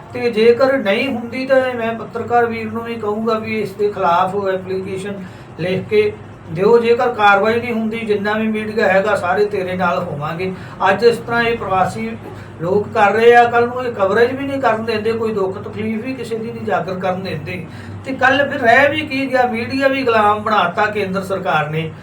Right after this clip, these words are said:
ਤੇ ਪੰਜਾਬ ਸਰਕਾਰ ਵੀ ਅੱਖ ਨਹੀਂ ਭਰਦੀ, ਪੰਜਾਬ ਪੁਲਿਸ ਵੀ ਕੁਛ ਨਹੀਂ ਕਰਦੀ, ਤੇ ਫਿਰ ਬਾਕੀ ਪਬਲਿਕ ਦਾ ਕੀ ਰਹਿ ਗਿਆ? ਰਾਜ ਤਾਂ ਫਿਰ ਹੋ ਗਿਆ ਬ-,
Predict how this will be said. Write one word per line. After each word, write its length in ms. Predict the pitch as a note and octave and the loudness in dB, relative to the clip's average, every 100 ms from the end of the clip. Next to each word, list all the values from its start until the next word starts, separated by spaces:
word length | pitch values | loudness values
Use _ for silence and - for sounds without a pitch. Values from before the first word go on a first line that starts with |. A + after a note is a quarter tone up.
| - - - - | -16 -16 -18 -4
ਤੇ 120 | A3+ | -4
ਪੰਜਾਬ 400 | G#3+ G#3 G3+ A3+ | 0 4 6 6
ਸਰਕਾਰ 440 | B3+ C4 B3+ B3+ C4 | 2 0 4 6 6
ਵੀ 120 | C4+ | 4
ਅੱਖ 180 | A#3 G#3+ | 4 2
ਨਹੀਂ 200 | G#3+ G#3 | -4 -2
ਭਰਦੀ, 320 | G#3+ F#3+ G#3 | 0 0 -2
ਪੰਜਾਬ 440 | G#3+ G#3+ A3 A3+ A#3 | -2 2 4 6 4
ਪੁਲਿਸ 240 | A3 - | 0 -2
ਵੀ 180 | B3 C4+ | -6 -2
ਕੁਛ 220 | B3+ A3 | -2 -2
ਨਹੀਂ 180 | A3+ A3 | -4 -2
ਕਰਦੀ, 340 | G#3+ F#3+ G#3+ | 0 0 -4
ਤੇ 100 | C#4 | -8
ਫਿਰ 180 | C4+ C#4+ | -6 -2
ਬਾਕੀ 380 | B3+ - - C4+ | 2 2 0 -4
ਪਬਲਿਕ 340 | C4 C4 C#4 | -2 -2 -2
ਦਾ 140 | - C#4 | 0 0
ਕੀ 220 | C4 A#3+ | 0 -4
ਰਹਿ 200 | B3+ B3 | -2 0
ਗਿਆ? 140 | C4+ A#3+ | 2 4
ਰਾਜ 300 | G3+ A3 C#4 | 4 2 0
ਤਾਂ 120 | C4 | -2
ਫਿਰ 120 | B3+ | -2
ਹੋ 180 | G#3 F#3+ | -2 0
ਗਿਆ 140 | G3+ | 0
ਬ-, 160 | G#3+ | -2